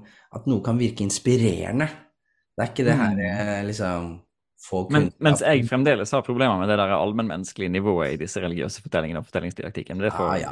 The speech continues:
Speaker 1: ja, ja.
Speaker 2: får ligge til en annen gang.
Speaker 1: Men, eh, jeg har ikke noe problem med det. Men, eh, så <laughs> har vi et forslag til et navn, et annet navn.
Speaker 2: Oi! Å, det er
Speaker 1: Ja,
Speaker 2: gøy.
Speaker 1: så det får
Speaker 2: Sånne navn
Speaker 1: K L.
Speaker 2: samler vi på.
Speaker 1: Ja,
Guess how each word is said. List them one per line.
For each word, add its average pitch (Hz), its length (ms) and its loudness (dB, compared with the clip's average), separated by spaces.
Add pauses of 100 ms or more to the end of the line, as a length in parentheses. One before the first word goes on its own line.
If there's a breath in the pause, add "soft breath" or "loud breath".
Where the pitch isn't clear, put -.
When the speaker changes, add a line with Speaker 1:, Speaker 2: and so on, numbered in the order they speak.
Speaker 1:
ja, 78 120 -6
ja. - 140 -8
Speaker 2:
får 104 60 -2
ligge 101 140 0
til 104 100 -4
en 92 80 -4
annen 90 80 -8
gang. - 120 -10 (1080 soft breath)
Speaker 1:
Men, 175 340 6 (1080)
eh, 120 400 4 (120)
jeg 104 100 2
har 143 100 2
ikke 131 140 -2
noe 90 80 -4
problem 95 240 -2
med 101 80 -2
det. 110 80 -6 (120)
Men, 175 260 6
eh, 180 580 4
så 185 260 2
<laughs> - 300 0
har 175 220 4
vi 185 300 2 (400 loud breath)
et 165 100 0
forslag 127 400 0
til 139 100 2
et 131 80 -4
navn, 151 380 2 (220)
et 131 180 0
annet 113 280 2
navn. 156 400 4 (140)
Speaker 2:
Oi! 170 280 4 (440 soft breath)
Å, 131 300 4 (320)
det 185 100 6
er - 40 4
Speaker 1:
Ja, 110 80 8
Speaker 2:
gøy. 76 60 0
Speaker 1:
så - 100 -12
det 117 120 -8
får 131 120 -10
Speaker 2:
Sånne 165 240 4
navn 160 180 8
Speaker 1:
K - 20 4
L. 107 100 2
Speaker 2:
samler 107 240 0
vi 139 100 2
på. 82 200 -6 (400)
Speaker 1:
Ja, 139 280 -2